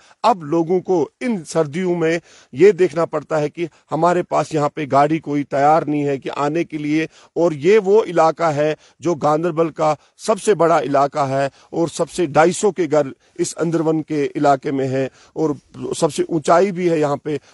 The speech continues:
और लोगों को काफी सारे मुश्किलात क-, भी उठाने पड़ते हैं। और ये कलवट है,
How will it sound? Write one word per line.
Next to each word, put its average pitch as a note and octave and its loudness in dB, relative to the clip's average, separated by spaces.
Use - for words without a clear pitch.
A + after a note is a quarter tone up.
और D#3 -2
लोगों D3+ -2
को D#3 -6
काफी C#3+ -4
सारे C3+ -2
मुश्किलात C3 -2
क-, - -
भी C3+ -4
उठाने B2 -4
पड़ते B2 -8
हैं। A#2 -6
और F3 2
ये E3+ 4
कलवट F3+ -2
है, D#3 -2